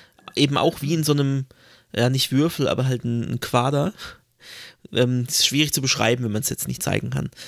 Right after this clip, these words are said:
Und der, der, also der, der, der, der geht nicht einfach nur nach oben und verschwindet aus dem sichtbaren Bereich, sondern der wird so wirklich gedreht. Und dafür hab ich das auch schon eingesetzt. Die Per-, Perspective. Gut, dann, äh, haben wir schon den nächsten Bereich Media Queries.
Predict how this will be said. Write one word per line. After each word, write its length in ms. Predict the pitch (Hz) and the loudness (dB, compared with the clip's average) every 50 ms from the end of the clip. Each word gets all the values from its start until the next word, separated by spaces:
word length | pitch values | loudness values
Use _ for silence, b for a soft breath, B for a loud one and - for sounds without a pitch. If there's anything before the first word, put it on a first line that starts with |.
| B B B B | B B B B
Und 380 | - 123 113 113 113 - - 113 | -2 -2 0 0 -2 -2 0 0
der, 140 | 110 113 | 0 0
der, 220 | - - - - - | -2 -4 -4 -4 -4
also 100 | 120 117 | -2 -2
der, 80 | 127 | -2
der, 180 | 120 - - 123 | 0 0 0 0
der, 220 | 120 - - 127 123 | 0 2 0 0 0
der 140 | - - 113 | 0 -4 -6
geht 220 | - 143 147 160 | -6 -4 -2 0
nicht 120 | 175 160 | 0 0
einfach 160 | - 139 156 151 | 0 0 0 0
nur 100 | 147 135 | 0 0
nach 120 | 131 - | 0 0
oben 260 | 92 131 143 160 196 | 2 2 2 2 2
und 80 | 180 147 | 0 0
verschwindet 340 | - 139 - - 160 160 135 | 0 -2 0 0 0 0 0
aus 100 | 151 147 | -2 -2
dem 60 | 147 | -2
sichtbaren 280 | 156 - - 131 127 | -4 -2 0 0 0
Bereich, 280 | 123 127 117 117 139 147 | 2 2 2 2 2 0
sondern 160 | - 135 123 120 | 0 -2 -2 -2
der 20 | |
wird 100 | 135 131 | -2 -4
so 80 | - - | -4 -4
wirklich 240 | 135 - 131 - | -4 -4 -6 -6
gedreht. 520 | - 127 117 120 - 120 113 117 117 - B B B B B B B B B | -6 -6 -6 -2 -2 0 0 0 -2 -4 B B B B B B B B B
Und 500 | - - 117 117 117 110 - - - - | -4 -2 -2 0 -2 -2 -4 -6 -4 -4
dafür 220 | 123 120 - 135 127 | -4 -4 -2 -2 -4
hab 80 | 117 | -4
ich 80 | 120 - | -4 -8
das 140 | 139 - - | -10 -10 -10
auch 100 | - - | -10 -10
schon 160 | - - - | -10 -10 -12
eingesetzt. 580 | - - 139 131 - - - - - - _ _ _ _ _ _ _ | -12 -12 -12 -12 -14 -14 -16 -18 -18 -20 _ _ _ _ _ _ _
Die 60 | - - | -20 -18
Per-, 240 | - - 143 143 - | -14 -14 -14 -12 -12
Perspective. 540 | - 131 135 - - - 139 - - - - - - B B B B B B B B B | -12 -10 -8 -8 -8 -10 -12 -14 -16 -18 -20 -20 -20 B B B B B B B B B
Gut, 320 | - 175 208 208 - - - | 0 0 2 2 0 0 0
dann, 340 | - 131 139 160 165 160 156 - | 0 0 0 0 -2 -2 -2 -2
äh, 300 | - 131 143 139 135 131 | 0 0 2 2 0 0
haben 360 | 131 131 139 151 156 156 147 120 | 0 0 0 0 0 -2 -4 -4
wir 280 | 123 131 139 143 143 139 | -2 0 0 0 0 0
schon 220 | - - 139 131 | -2 -4 -4 -2
den 140 | 123 127 127 | -2 -2 -2
nächsten 300 | 127 127 - - 127 113 | -2 -2 -2 -2 -2 -2
Bereich 300 | 113 - 117 117 - - | 0 0 0 0 0 0
Media 300 | 131 139 160 156 131 123 | 0 0 2 2 2 2
Queries. 600 | 120 - - 123 117 113 110 110 - - - - | 2 0 -2 -2 0 0 -2 -2 -2 -2 -4 -4